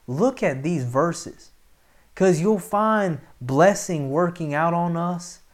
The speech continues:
You'll find overflowing ability.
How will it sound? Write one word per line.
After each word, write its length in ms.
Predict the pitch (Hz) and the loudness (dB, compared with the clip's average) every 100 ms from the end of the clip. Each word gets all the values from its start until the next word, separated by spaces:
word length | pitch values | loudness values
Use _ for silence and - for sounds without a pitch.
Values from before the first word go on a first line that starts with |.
| _ _ _ _ | _ _ _ _
You'll 280 | 151 196 170 | 6 6 6
find 680 | - 175 185 190 190 165 123 - - _ _ - | 4 6 6 4 0 -2 -4 -16 -20 _ _ 0
overflowing 1120 | 180 226 196 175 131 - 160 196 190 131 117 | 2 2 2 2 0 -2 0 0 0 -4 -6
ability. 760 | 127 117 135 170 175 117 107 | -10 -6 -4 -4 -4 -6 -10